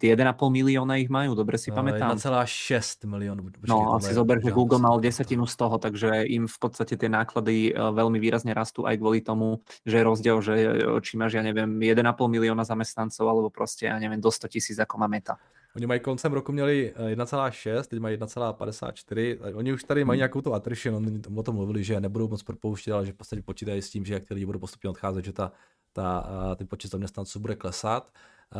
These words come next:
Speaker 1: No,
Speaker 2: Eh,
Speaker 1: oni nie, že prepušťajú, ale tam tí ľudia nevydržia, vieš, oni majú
Speaker 2: No, no, no,
Speaker 1: strašne
Speaker 2: no.
Speaker 1: veľký problém proste s tou fluktuáciou a to ste inak čítali, že sa sťažovali, ja neviem, že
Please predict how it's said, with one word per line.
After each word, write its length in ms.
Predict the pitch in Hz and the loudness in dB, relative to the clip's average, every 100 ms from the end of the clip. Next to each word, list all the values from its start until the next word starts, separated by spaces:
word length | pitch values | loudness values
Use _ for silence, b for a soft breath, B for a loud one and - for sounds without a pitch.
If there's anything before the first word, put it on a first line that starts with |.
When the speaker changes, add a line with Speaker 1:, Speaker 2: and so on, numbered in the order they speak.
| 101 101 | 0 6
Speaker 1:
No, 100 | 147 | 8
Speaker 2:
Eh, 40 | 156 | 10
Speaker 1:
oni 80 | 160 | 10
nie, 140 | 160 | 10
že 160 | 165 143 | 8 8
prepušťajú, 640 | 135 135 139 - 143 147 | 6 6 4 6 8 10
ale 160 | 131 123 | 8 6
tam 160 | 135 | 2
tí 80 | 127 | 2
ľudia 240 | 131 127 127 | 2 2 2
nevydržia, 480 | 120 120 107 110 | 2 0 0 2
vieš, 160 | 107 110 | 2 2
oni 160 | 117 117 | 0 2
majú 80 | |
Speaker 2:
No, 100 | 139 180 | 4 4
no, 40 | 165 | 4
no, 80 | 127 | 2
Speaker 1:
strašne 80 | |
Speaker 2:
no. 80 | 113 113 | 2 2
Speaker 1:
veľký 120 | 113 110 | 0 -2
problém 320 | 120 117 113 | 2 2 2
proste 240 | 117 - | -4 -4
s 40 | - | 0
tou 80 | 127 | 0
fluktuáciou 640 | - 120 123 120 120 127 | 2 -2 2 0 2 0
a 80 | 120 | 2
to 80 | 117 | 0
ste 160 | - | 0
inak 160 | 131 131 | 0 0
čítali, 400 | - 117 131 131 | -2 0 2 2
že 80 | 120 | 0
sa 80 | 127 | -2
sťažovali, 560 | - 113 117 113 120 | 0 2 4 4 4
ja 80 | 117 | 2
neviem, 160 | 110 | 2
že 80 | 117 | 0